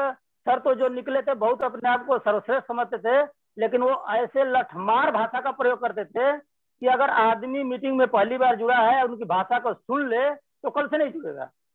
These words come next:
जैसे छोटी सी बात पे हमारे एक मित्र जो है ये, अ, वशिष्ठ पासवान जी, एक छोटी सी बात पे उनको, अ, थोड़ी सी नाराजगी हो गई। आज मैं उनके यहाँ जाके समझा के आया।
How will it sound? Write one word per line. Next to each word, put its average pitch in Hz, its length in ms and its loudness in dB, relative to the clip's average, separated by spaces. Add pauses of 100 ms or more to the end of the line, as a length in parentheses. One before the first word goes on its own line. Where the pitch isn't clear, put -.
(560)
जैसे 240 300 0
छोटी 220 460 -4
सी 214 60 -8
बात 247 300 -2
पे 254 80 2
हमारे 233 320 2
एक 240 120 -4
मित्र 233 360 -2
जो 208 100 2
है 247 320 0 (540)
ये, 226 180 2
अ, 196 360 -2
वशिष्ठ 190 460 -4
पासवान 233 420 0
जी, 160 200 -8 (220)
एक 254 200 2
छोटी 240 360 2
सी 247 100 -4
बात 247 320 2
पे 294 80 6
उनको, 262 260 2 (600)
अ, 226 140 8
थोड़ी 240 320 0
सी 247 80 -4
नाराजगी 262 400 0
हो 190 80 2
गई। 147 280 -4 (240)
आज 220 200 4
मैं 254 140 0
उनके 262 180 2
यहाँ 247 220 4
जाके 247 360 0
समझा 233 360 0
के 180 100 -8
आया। 131 300 -6